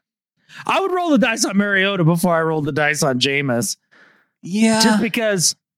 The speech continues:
Speaker 1: just because it's a little more likely to fail and we can get a higher draft pick.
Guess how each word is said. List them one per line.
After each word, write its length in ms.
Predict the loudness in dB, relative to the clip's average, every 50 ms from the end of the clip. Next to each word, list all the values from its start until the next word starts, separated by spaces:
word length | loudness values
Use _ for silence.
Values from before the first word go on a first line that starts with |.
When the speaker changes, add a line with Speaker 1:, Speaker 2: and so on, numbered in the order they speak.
| _ _ _
Speaker 1:
just 220 | 0 0 0 2 0
because 480 | 0 0 0 0 0 0 0 0 -2 -2 _
it's 240 | 0 0 0 2 0
a 60 | 2
little 180 | 4 2 4 2
more 180 | 2 2 2
likely 320 | 0 0 0 -2 0 0 0
to 80 | 0
fail 580 | 0 0 -2 -2 0 0 -2 -2 -4 -6 -8 _ _ _ _ _ _ _ _ _ _ _ _
and 120 | -2 0
we 100 | 0 0
can 140 | -2 -2 -2
get 140 | -2 0 0
a 80 | 0 0
higher 240 | 0 -2 -2 -2
draft 360 | 0 0 0 0 0 -4 -2 0
pick. 300 | 0 0 0 -4 -8